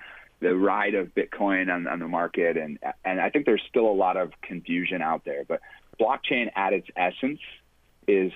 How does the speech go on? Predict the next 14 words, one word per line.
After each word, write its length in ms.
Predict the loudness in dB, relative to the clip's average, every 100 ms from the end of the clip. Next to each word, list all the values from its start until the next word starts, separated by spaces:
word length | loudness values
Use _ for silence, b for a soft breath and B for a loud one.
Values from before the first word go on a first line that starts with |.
| -2
simply 300 | 0 2 4
a 80 | 4
ledger. 420 | 2 4 2 2 _ -8
It's 140 | -4
a 40 |
distributed 580 | -4 -4 -2 2 4 4
ledger, 480 | 4 2 4 4 2 B B
like 180 | -4 -4 -4 -2
a 80 |
Google 320 | 2 4 4 4
Doc, 380 | 4 2 0 -6 -8
that 300 | 0 2 2 -2 b -2
is, 460 | 2 2 2 -2 -6 -16 -20 -20 -2
uh, 260 | 2 2 0